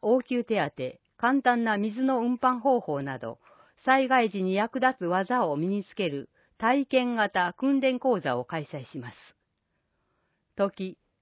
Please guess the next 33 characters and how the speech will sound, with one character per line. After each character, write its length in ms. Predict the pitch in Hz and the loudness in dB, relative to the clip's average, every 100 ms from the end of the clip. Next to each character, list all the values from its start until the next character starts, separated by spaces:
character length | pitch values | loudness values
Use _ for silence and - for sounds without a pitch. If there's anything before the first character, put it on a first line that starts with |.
| _ | _
九 140 | 302 | -2
月 280 | 302 226 - | 2 2 0
二 200 | 175 247 | -2 -2
十 200 | 196 165 | 0 -2
八 320 | 151 175 208 202 | -2 -4 -4 -4
日 440 | 185 - 156 170 | -4 -6 -8 -4
土 180 | 175 185 | 0 2
曜 240 | 220 180 | 2 0
日、 200 | 123 135 _ _ _ _ _ _ _ _ | -4 -12 _ _ _ _ _ _ _ _
午 140 | 240 262 | 2 4
前 260 | 214 170 | 2 0
九 140 | - 254 | -2 -6
時 140 | 208 | -2
三 240 | 254 247 | 0 0
十 120 | 226 247 | -2 -6
分 260 | - 151 | -4 -4
か 140 | 135 123 | -2 -4
ら 200 | 120 120 | -4 -6
午 220 | 170 185 175 | -6 -6 -2
後 260 | 139 - | -4 -6
一 340 | - 135 196 165 | -12 -12 -10 -10
時。 160 | 123 - _ _ _ _ _ _ _ _ - | -12 -20 _ _ _ _ _ _ _ _ 0
午 160 | 262 285 | 0 2
前 200 | 220 208 | -2 -2
九 120 | 269 | -4
時 160 | 202 | -4
十 240 | 185 277 208 | -2 -2 0
五 160 | 214 | -2
分 300 | 220 156 123 - | -2 -4 -6 -10
受 240 | 160 190 | -4 -4
付 260 | - - 156 | -4 -8 -6
開 240 | 147 135 | -6 -8
始。 260 | 131 - | -10 -18